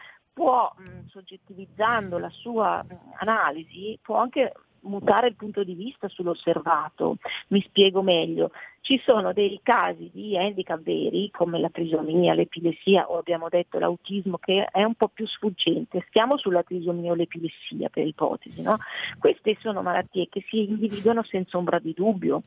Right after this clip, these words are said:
Sono malattie conclamate, che hanno una casistica storica, eccetera. Enormi studi, eccetera, eccetera. E queste sono quelle che vanno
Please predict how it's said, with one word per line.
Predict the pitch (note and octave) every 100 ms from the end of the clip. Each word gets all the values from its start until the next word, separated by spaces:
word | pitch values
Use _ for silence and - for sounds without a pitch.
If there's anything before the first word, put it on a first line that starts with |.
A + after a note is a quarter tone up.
| _
Sono | - - G3
malattie | F3+ F3 E3+ F#3
conclamate, | F#3 F3+ D#3+ D#3+ F#3+ F3+ E3 F3 -
che | F3
hanno | F3 F3+
una | F3+ D#3
casistica | - E3 E3 G3 - F#3 - D#3+ -
storica, | - C#3+ G3+ F#3 - F3 E3+ E3 E3
eccetera. | - - - - - - - -
Enormi | D#3+ E3 F3 F3+ F#3 F3+ F3
studi, | - G#3 A#3+ A#3+ G3+ G3
eccetera, | F#3 F3 - F3+
eccetera. | - - - -
E | - -
queste | A#3 A#3 C4
sono | - F#3+
quelle | - G3 F3
che | F3
vanno | F3+ F3